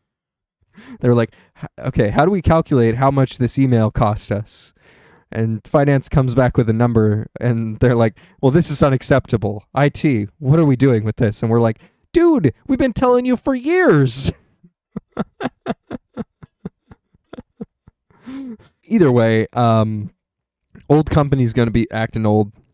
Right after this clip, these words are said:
Uh, new company's gonna be getting screwed for using old technology.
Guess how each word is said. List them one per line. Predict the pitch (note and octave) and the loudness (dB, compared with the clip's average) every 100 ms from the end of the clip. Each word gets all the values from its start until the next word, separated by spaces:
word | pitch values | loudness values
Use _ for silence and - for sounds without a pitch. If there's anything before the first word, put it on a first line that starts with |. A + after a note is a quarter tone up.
| _ _ | _ _
Uh, | A2+ A2+ A2 A2 G#2+ | -6 -2 -2 -2 -4
new | - C#3 | -2 0
company's | D#3 C3+ D3 B2+ A#2+ - _ | 2 0 0 2 0 -4 _
gonna | D3+ B2+ | 0 2
be | B2 A#2 A2+ - - | 0 -2 -4 -8 -8
getting | C#3 A2+ A#2+ | -6 -4 -8
screwed | - C#3+ A#2+ A2+ G#2+ - _ _ _ _ _ _ | -10 -4 -2 -2 -4 -16 _ _ _ _ _ _
for | _ B2 A2+ G#2+ - _ _ - | _ -2 -2 -4 -12 _ _ -8
using | B2 A#2 A2 | -4 -2 -2
old | A2+ A2 | -2 -4
technology. | A#2 A2+ A2 A2 G#2 A2 G#2+ | -6 -4 -4 -2 -2 -4 -6